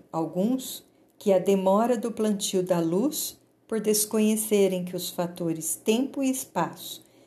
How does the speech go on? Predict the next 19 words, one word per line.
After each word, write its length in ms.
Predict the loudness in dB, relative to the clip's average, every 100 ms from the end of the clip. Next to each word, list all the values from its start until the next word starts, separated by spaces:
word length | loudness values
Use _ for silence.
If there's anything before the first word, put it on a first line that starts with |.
| _
são 240 | -6 0 0
muito 280 | 2 2 4
relativos 880 | 4 4 2 0 -2 -2 -4 -10
na 140 | -6 -6
esteira 680 | -4 0 2 4 2 0 -2
interminável 960 | -4 -4 -4 -4 -2 -2 -4 -6 -10
da 160 | -4 -2
eternidade. 1120 | -2 -4 -4 -2 -4 -6 -10 -10 -12 -14 -14 _ _ _ _ _ _ _ _ -2
Com 140 | 0
as 200 | 0 -4
palavras 600 | 0 0 2 -2 -4 -6
do 80 | -6
Evangelho, 760 | -2 0 0 4 4 4 -2 -10 -18 _ _ _
no 120 | -2
simbolismo 880 | 2 2 4 4 4 2 0 -2 -8
que 160 | -6 -2
lhe 120 | 0
é 60 |
peculiar, 920 | 0 -2 -2 -2 -2 2 2 2 -2